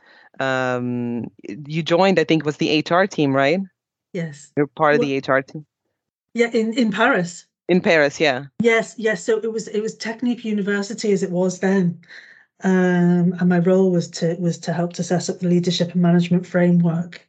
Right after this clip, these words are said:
Speaker 2: and, and some programs for the company at the time.
Speaker 1: So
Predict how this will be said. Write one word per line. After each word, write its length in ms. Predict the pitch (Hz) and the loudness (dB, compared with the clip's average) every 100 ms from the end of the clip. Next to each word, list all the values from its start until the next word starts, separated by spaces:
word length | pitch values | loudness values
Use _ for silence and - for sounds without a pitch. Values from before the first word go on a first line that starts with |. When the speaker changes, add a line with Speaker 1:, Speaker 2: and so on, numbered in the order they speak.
| - | -2
Speaker 2:
and, 240 | 180 165 180 | 2 2 2
and 160 | 170 | 2
some 160 | - 175 | 2 -2
programs 580 | 170 170 175 170 160 - | 0 0 2 0 0 -4
for 120 | 165 | -4
the 80 | 147 | -2
company 460 | 165 156 165 156 | -2 -2 -2 -4
at 60 | - | -4
the 80 | 170 | -4
time. 400 | 170 170 156 139 _ _ _ _ _ | 0 2 0 -4 _ _ _ _ _
Speaker 1:
So 400 | - 165 160 156 | -6 0 2 0